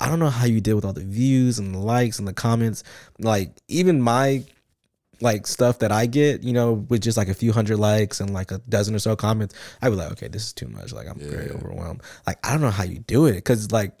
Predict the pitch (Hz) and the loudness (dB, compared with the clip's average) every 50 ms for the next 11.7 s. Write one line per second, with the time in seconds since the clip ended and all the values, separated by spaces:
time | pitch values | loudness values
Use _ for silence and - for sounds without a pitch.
0 | _ _ _ _ _ - 120 131 131 117 - - - - - - _ - - 170 | _ _ _ _ _ 0 2 2 2 0 -2 -8 -18 -20 -20 -14 _ -2 -2 0
1 | - 185 170 156 - 143 123 107 - - 127 131 - - - _ - 113 113 110 | 2 2 2 2 2 0 0 2 2 2 2 0 0 -4 -14 _ -4 0 0 2
2 | - - 113 107 117 113 107 113 107 104 101 - - 104 95 101 95 95 92 90 | 4 4 2 2 2 0 0 0 0 0 0 0 0 0 0 0 -2 -2 -4 -6
3 | 85 117 110 104 107 113 117 120 127 127 - - 139 143 156 - 101 98 92 92 | -6 -2 -2 0 2 2 0 0 0 -2 0 2 2 2 2 0 -4 -6 -6 -6
4 | 90 87 - 120 - 101 135 143 175 160 143 104 98 107 131 143 131 113 101 101 | -8 -4 -2 -2 0 2 0 0 2 2 2 2 2 0 0 2 0 -2 -4 -4
5 | - - 110 - 135 160 - 196 190 - 117 113 117 135 135 - - - - - | -6 -6 -6 -4 -4 -4 -6 -8 -8 -6 -6 -4 -2 -4 -2 -4 -6 -8 -6 -8
6 | - - - - - - - 113 113 113 120 139 - - 123 110 101 101 - - | -10 -10 -12 -12 -10 -8 -8 -6 -6 -6 -6 -8 -6 -4 -4 -4 -4 -4 -6 -4
7 | 302 294 131 113 - 107 104 101 104 98 95 95 104 - _ - - 202 - - | -4 -4 -4 -4 -6 -6 -4 -4 -4 -4 -6 -8 -10 -10 _ -4 -4 -4 -4 -4
8 | 427 311 - - - 117 87 - 494 480 440 - - - - - - - _ - | -4 -4 -2 0 0 0 0 -2 -6 -12 -14 -16 -20 -20 -20 -20 -20 -20 _ -18
9 | - - _ - 117 135 117 - - 170 196 262 311 254 - 165 160 135 120 127 | -18 -16 _ -2 0 0 2 2 0 0 2 2 2 2 4 2 2 2 4 2
10 | 208 196 - 151 147 135 131 117 107 95 104 - - 147 202 254 294 302 262 190 | 2 2 4 2 4 4 4 4 4 0 -2 -4 -2 -2 0 0 0 2 4 4
11 | 139 120 110 104 101 - - 107 104 98 95 107 - | 4 4 4 2 0 0 0 2 2 2 0 -4 -6